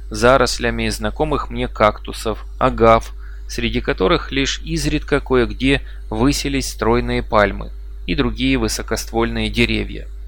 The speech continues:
Отзвуки ночной жизни природы, доносившиеся оттуда, были почти такими же, как и в дебрях моего острова. Но насколько же глубже проникали они в душу.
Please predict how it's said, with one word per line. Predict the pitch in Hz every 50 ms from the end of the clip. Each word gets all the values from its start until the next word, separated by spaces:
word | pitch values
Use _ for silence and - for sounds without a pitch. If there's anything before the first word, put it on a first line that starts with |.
| - - - - - - -
Отзвуки | - - 120 127 127 113 110 104 107 101 - -
ночной | 101 101 101 98 - - 113 110 107 107
жизни | 101 107 120 131 123 113 117 113 107
природы, | - 107 104 107 107 113 139 156 139 143 135
доносившиеся | 117 113 110 107 107 - - 123 120 113 - - 117 110 104 - - 107 104
оттуда, | 104 - - 147 160 147 160 151 143 - - - - - - -
были | - - 170 202 90 85
почти | - - 151 - - - - 156
такими | - 143 139 - - 156 151 151
же, | 139 120 123 131
как | - - 123 - -
и | 117
в | 107 104
дебрях | 101 117 127 127 123 117 113 107 - -
моего | 113 107 107 107 110 117 113 -
острова. | - 135 120 - - - - 101 101 101 - - - - - - - - - - - - - -
Но | 113 120 143 160
насколько | 165 165 - - - 190 185 - - 165
же | 156 135 147 147
глубже | 123 107 107 113 143 190 185 143 107 101 - - - - - - - -
проникали | - - 107 107 107 107 - - 117 113 113 113
они | 107 107 107 107
в | 104 104
душу. | 104 - 113 - - - - -